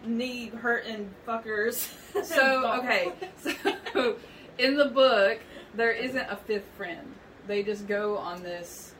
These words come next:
Speaker 2: expedition
Speaker 1: So
Speaker 2: and
Speaker 1: that whole plot's kinda not a thing.
Speaker 2: Yeah, it's not a
Speaker 1: Yeah.
Speaker 2: thing, but Luke being separated from the other three is, because he's the poorest. He works, like, minimum wage at some record shop. Everybody else is rich and has family and wives, and he's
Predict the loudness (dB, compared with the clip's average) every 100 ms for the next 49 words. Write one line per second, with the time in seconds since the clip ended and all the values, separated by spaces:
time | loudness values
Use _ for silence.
0 | -4 -2 -2 -6 -8 -8 -8 -10 -2 2
1 | 6 4 4 2 0 -2 0 -2 -6 -6
2 | -4 -2 -4 -6 -6 -8 -12 -14 -14 -4
3 | 2 4 4 2 -2 -2 -2 -4 -4 -4
4 | -4 0 0 -2 -2 -2 -2 -10 -8 -6
5 | -6 -6 -10 -6 -6 -6 -8 -6 -10 -10
6 | -12 -10 -10 -8 -10 -14 -16 -14 -10 -4
7 | -4 -4 -10 -12 -10 -10 -10 -12 -12 -14
8 | -18 -12 -8 -6 -6 -6 -16 -20 -20 -20
9 | -10 -6 -4 -6 -6 -6 -6 -10 -8 -8
10 | -6 -6 -8 -8 -14 -18 -18 -14 -12 -10
11 | -10 -12 -12 -8 -8 -4 -2 0 0 0
12 | -4 -8 -14 -8 -4 -4 -6 -8 -8 -8
13 | -8 -8 -8 -10 -10 -8 -8 -10 -12 -12
14 | -14 -14 -16